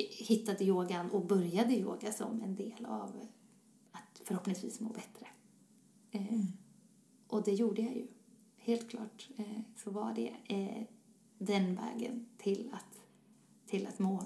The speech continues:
Speaker 1: så pass bra som jag mår idag.
Speaker 2: Mm. Om man backar bandet, liksom, för att jag, jag träffar många,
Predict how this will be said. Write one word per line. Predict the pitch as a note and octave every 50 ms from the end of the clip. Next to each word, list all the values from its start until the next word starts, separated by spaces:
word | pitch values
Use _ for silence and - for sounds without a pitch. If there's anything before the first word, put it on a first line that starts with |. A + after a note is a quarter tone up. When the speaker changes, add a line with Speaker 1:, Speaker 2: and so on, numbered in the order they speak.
| - -
Speaker 1:
så | - - F#3+ -
pass | - - - - - - -
bra | - - - - -
som | - A#3 A3 -
jag | A3 G3+
mår | F#3+ - -
idag. | A3+ - - B3 - - - - - - - - - - - - - - - - A#3+
Speaker 2:
Mm. | A#3+ A3 F#3+ F3+ - - - - - - - - - - - - - - -
Om | C4+ C#4
man | D#4 D#4 D4
backar | C#4+ F4 - - - - A3+ B3+
bandet, | D#4 B3+ G3+ G3+ G3+ A#3+ D#4 D#4+
liksom, | E4 B3+ - - - - - G3+ A3
för | A3 - A#3+ A#3+
att | A#3+ A#3 B3
jag, | B3 B3 A#3+ A#3+ A#3 A3+ A3+ A3 G#3 - - - - - -
jag | - A#3 G#3 B3 B3 A#3+ A#3 A#3
träffar | - C#4 C4+ - - A3 G#3+ G#3+ G#3+ A3 G#3+ G#3 G#3+ G#3+ G#3+ G#3 G3 - - - G#3+
många, | G#3 A3+ C4 C4+ B3 G#3+ G#3 G#3 G3+ G3+ G#3 G#3 G#3